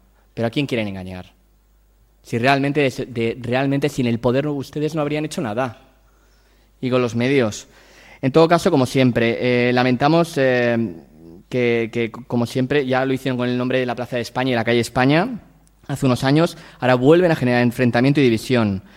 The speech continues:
Saben que no representan más que a ustedes, a los nacionalistas. Y cuando habla de las entidades, dudo mucho que hayan preguntado a todos sus asociados, porque conozco muchos asociados que no, que están en esas entidades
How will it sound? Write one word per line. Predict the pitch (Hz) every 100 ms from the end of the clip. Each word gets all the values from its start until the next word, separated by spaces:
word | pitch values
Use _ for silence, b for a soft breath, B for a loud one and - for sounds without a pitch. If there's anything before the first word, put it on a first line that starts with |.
| B B B
Saben | - 147 170
que | 147
no | 147
representan | 160 156 131 - 160 165 175 185 190 180 110
más | 123 -
que |
a | 123
ustedes, | 117 139 131 110 -
a | 117
los | 113 117
nacionalistas. | 113 117 120 123 - 107 - - B B
Y | 131
cuando | 131 135
habla | 156
de | 160
las | 147 135
entidades, | 123 127 123 110 - -
dudo | 117 113 131
mucho | 139 139 139
que |
hayan | 127 127
preguntado | 123 113 123
a | 127
todos | 123 117
sus | -
asociados, | 117 113 - 120
porque | - 113
conozco | 117 131 139
muchos | 135 147
asociados | - 131 - 127 143 - B B -
que | 123
no, | 123 139 117
que |
están | 110 - 165
en |
esas | 147 135 139
entidades | 123 120 120 139